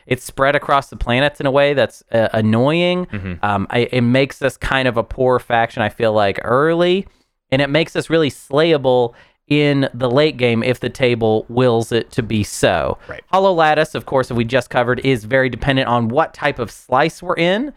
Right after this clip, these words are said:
Speaker 1: and positioning of planets. Um, so therefore, it can't even be counted on as, like, a win slay, uh, situ-, or a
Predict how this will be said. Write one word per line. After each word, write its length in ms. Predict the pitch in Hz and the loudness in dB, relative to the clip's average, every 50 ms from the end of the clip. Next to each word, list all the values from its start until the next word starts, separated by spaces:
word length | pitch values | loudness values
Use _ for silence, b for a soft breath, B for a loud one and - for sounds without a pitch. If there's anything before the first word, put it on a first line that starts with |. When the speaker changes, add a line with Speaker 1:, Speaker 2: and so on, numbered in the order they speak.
| b b b | b b b
Speaker 1:
and 120 | 123 123 | -6 -4
positioning 460 | - 131 113 139 139 - - 135 117 | -2 -2 0 0 -2 -2 0 -2 -2
of 100 | 113 - - | -2 -4 -4
planets. 520 | - 135 123 123 135 165 - - - - _ _ _ _ _ _ _ - | -4 -2 -2 0 0 -2 -4 -6 -14 -20 _ _ _ _ _ _ _ -4
Um, 220 | 120 123 120 117 | -2 0 0 -2
so 480 | 110 - - 139 135 131 127 127 120 117 | -2 0 0 2 4 4 2 2 0 -2
therefore, 420 | - - 139 139 135 147 131 120 - | -2 0 0 0 2 2 0 0 2
it 220 | 156 185 - - | 0 0 0 0
can't 260 | - 170 165 143 - 143 | -2 -2 0 0 0 0
even 240 | 139 127 117 123 113 | -2 0 0 0 0
be 100 | 120 110 | -2 -2
counted 400 | - - 131 120 117 117 113 107 | -2 -2 0 0 2 2 2 2
on 280 | 110 110 110 107 104 | 2 2 2 0 0
as, 260 | 107 - 113 107 101 - | 0 0 0 0 0 0
like, 200 | 113 110 107 - | 0 0 0 0
a 60 | 110 | -2
win 320 | 98 98 110 110 110 110 107 | -2 0 0 0 0 0 -2
slay, 580 | - - 110 107 107 104 101 101 98 95 92 b b b b b b b - | -4 -2 0 2 2 4 2 2 2 0 -2 b b b b b b b -4
uh, 380 | 113 113 107 101 98 92 90 82 - - | -2 0 0 2 0 0 0 -2 -4 -8
situ-, 380 | - - 127 113 - - 110 | -6 -4 -4 -2 0 -2 0
or 180 | 101 117 127 117 | 2 2 2 2
a 200 | 104 101 95 90 | 2 0 0 -2